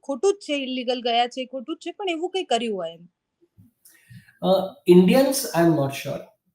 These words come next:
Speaker 2: પણ
Speaker 1: હમ.
Speaker 2: એના માટે તમારે લોકલ યુ એસ નું ક્રાઇમ રિપોર્ટિંગ જોવું પડે. તો
Speaker 1: હમ.
Speaker 2: તમને ખ્યાલ આવે કે, અ, કેટલા બધા, અ, ઇલીગલ વર્કર્સ ઘણી બધી વખત ક્રાઇમમાં ઇન્વોલ્વ થઈ જતા હોય છે.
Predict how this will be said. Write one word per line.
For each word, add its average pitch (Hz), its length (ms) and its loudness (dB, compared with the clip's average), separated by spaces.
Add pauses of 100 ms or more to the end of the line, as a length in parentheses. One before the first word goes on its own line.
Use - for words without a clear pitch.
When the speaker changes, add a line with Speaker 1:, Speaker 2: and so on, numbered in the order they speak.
(480)
Speaker 2:
પણ 165 120 2
Speaker 1:
હમ. 165 60 0
Speaker 2:
એના 160 220 4
માટે 196 160 2
તમારે 185 600 2
લોકલ 160 480 0
યુ 156 200 0
એસ 175 220 0
નું 170 180 6
ક્રાઇમ 156 300 0
રિપોર્ટિંગ 139 560 -4
જોવું 131 260 -2
પડે. 127 160 -10 (640)
તો 175 80 2
Speaker 1:
હમ. 180 80 4
Speaker 2:
તમને 165 260 4
ખ્યાલ 135 260 -4
આવે 160 380 -4
કે, 170 440 2 (380)
અ, 143 60 -8 (680)
કેટલા 160 280 0
બધા, 147 400 2 (440)
અ, 139 60 -10 (1040)
ઇલીગલ 156 360 4
વર્કર્સ 147 560 -2
ઘણી 139 140 2
બધી 135 220 -2
વખત 147 200 -4
ક્રાઇમમાં 135 360 0
ઇન્વોલ્વ 131 360 0
થઈ 131 160 -6
જતા 123 240 -8
હોય - 180 -20
છે. - 160 -20